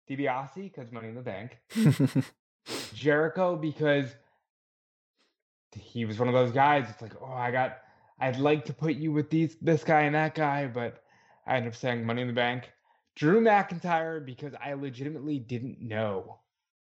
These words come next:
Speaker 1: what to do with Drew McIntyre. And Kurt Angle and Edge.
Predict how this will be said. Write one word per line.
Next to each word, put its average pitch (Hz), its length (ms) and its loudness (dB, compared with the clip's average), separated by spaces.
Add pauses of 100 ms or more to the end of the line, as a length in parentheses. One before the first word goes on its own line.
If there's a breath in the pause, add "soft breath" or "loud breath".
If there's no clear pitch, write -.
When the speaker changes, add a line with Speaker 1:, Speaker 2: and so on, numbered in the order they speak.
(260)
Speaker 1:
what 107 220 2
to 117 100 -6
do 104 160 -4
with 95 160 -10
Drew 98 160 -6
McIntyre. 107 840 0 (1200)
And 143 580 4
Kurt 147 240 4
Angle 135 340 4
and 101 100 -2
Edge. - 420 -14